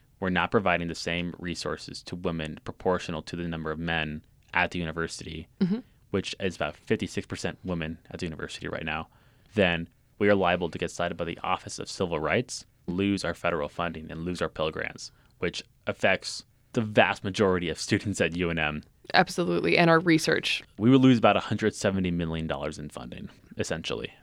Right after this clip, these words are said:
Speaker 1: And so that's kind of the idea that they're looking at is, you know, here are sixty-three athletes that are losing their sport, but this is so we're ensuring that tens of thousands of students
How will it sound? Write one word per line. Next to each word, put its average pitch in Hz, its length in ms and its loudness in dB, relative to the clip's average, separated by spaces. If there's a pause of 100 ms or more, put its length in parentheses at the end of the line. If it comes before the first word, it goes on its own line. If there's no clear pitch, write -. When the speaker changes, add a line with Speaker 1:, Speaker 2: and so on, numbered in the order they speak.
(100)
Speaker 1:
And 92 200 -2
so 85 140 -2
that's 101 280 0
kind 104 240 2
of 92 60 0
the 92 140 2
idea 92 520 2 (160)
that 87 100 -10
they're 85 100 0
looking 82 260 -4
at 98 240 -2
is, 104 120 -2
you 92 80 -4
know, 82 200 -4 (220)
here 123 180 4
are 117 60 6
sixty-three 107 440 -4
athletes 85 360 -2
that - 180 -8
are 78 40 -8
losing 90 280 -4
their 76 120 -8
sport, 71 380 -6 (320)
but 76 220 2 (260)
this - 180 2
is 104 80 -2
so 82 440 2 (260)
we're 101 160 4
ensuring 90 380 2
that - 140 -4 (260)
tens 104 480 4
of 76 100 -10 (100)
thousands 82 540 2
of 76 100 -10
students 76 520 -6